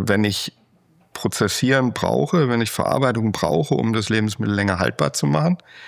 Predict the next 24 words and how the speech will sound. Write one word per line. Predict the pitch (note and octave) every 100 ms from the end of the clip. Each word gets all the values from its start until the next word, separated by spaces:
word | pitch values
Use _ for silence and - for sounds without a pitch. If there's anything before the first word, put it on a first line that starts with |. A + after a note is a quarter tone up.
| - -
dann | G#2
helfe | A2+ G#2+ G#2+
ich |
sehr | - G2
vielen | - G2 F#2
Menschen. | F2+ - - - _ _ _ _ _ _ -
Und | G2+
dann | F#2+ F#2+
helfe | G2+
ich | G#2+
auch | F#2+
dem | A2
Planeten, | F#2 F#2+ F#2+ C#3 G3+ D3
weil | A2+ G#2+
dann | G2+
habe | G#2+
ich | G2 G2+
weniger, | G2 F#2+ F2+ F2 - - G#2+
ähm, | F#2+ F2+ - _ _ _ - D3+ - -
Abfall, | C#3 - C#3 C#3+ D3+
dann | C#3+ G#2+
habe | G#2+ G2+
ich | G2
weniger, | G2+ G#2 G2 G2